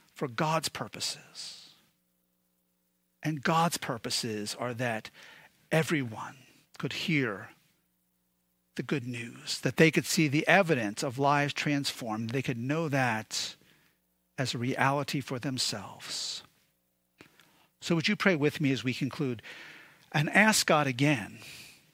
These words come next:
even as we did last Sunday, who he is speaking to you about, who he is asking you to come alongside of, and ask him to give us, because I know it is scary sometimes, it's uncomfortable, but to ask him to give us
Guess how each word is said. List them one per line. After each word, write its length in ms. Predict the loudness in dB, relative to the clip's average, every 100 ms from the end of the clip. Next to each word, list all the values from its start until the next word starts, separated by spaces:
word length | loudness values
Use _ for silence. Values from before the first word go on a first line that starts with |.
| -4
even 240 | -2 0
as 120 | -2
we 80 | -2
did 200 | -2 0
last 160 | 0 2
Sunday, 180 | -2 -4
who 400 | -4 0 0 0
he 300 | 0 2 2
is 160 | 2
speaking 480 | 0 -2 -2 -2 -4
to 120 | -4
you 140 | -6 -4
about, 680 | -2 0 0 -2 -8 -12 -12 _ _ _ -20 -20 -20 _ _
who 180 | 2 2
he 200 | 6 6
is 120 | 8
asking 380 | 8 6 4 0
you 120 | 0
to 120 | 0 0
come 260 | 2 2
alongside 720 | 4 4 2 2 6 6 6
of, 460 | 2 -4 -8 -12 -14 -18 _ _ _ _ _ _ _ -20 -8 2
and 140 | 8
ask 260 | 8 8 4
him 240 | 4 4
to 200 | 2 0
give 340 | 4 4 4
us, 340 | 4 6 6 4
because 240 | 0 4
I 100 | 4
know 200 | 4 2
it 100 | 4
is 140 | 6 6
scary 460 | 4 4 2 2
sometimes, 720 | 0 -2 -2 -4 -6 -8 -6 -6
it's 160 | -4
uncomfortable, 840 | -4 -4 0 0 0 -4 -6 -8 -12 _ _ _ _ _ _ _
but 120 | -8 -2
to 120 | 4
ask 300 | 6 4 4
him 200 | 2 2
to 100 | -2
give 320 | 2 2 2
us 580 | 2 4 2 0 -2 -6